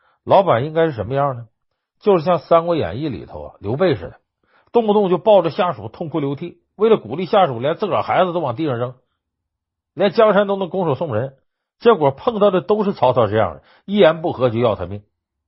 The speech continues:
哎，因为属下表现欲太强了，就直接给砍头，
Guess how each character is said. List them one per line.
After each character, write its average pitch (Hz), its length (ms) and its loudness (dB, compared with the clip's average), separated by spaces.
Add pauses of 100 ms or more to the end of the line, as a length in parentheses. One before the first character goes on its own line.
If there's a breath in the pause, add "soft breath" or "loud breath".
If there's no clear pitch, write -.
(960)
哎， 151 120 4
因 214 160 0
为 233 100 2
属 117 280 -8
下 208 240 0 (300 soft breath)
表 104 200 -2
现 196 200 -2
欲 196 80 -2
太 196 220 2
强 78 280 -6
了， 147 100 -10 (220 soft breath)
就 147 100 -8
直 165 180 -8
接 180 120 0
给 175 100 0
砍 80 200 -6
头， 78 200 -10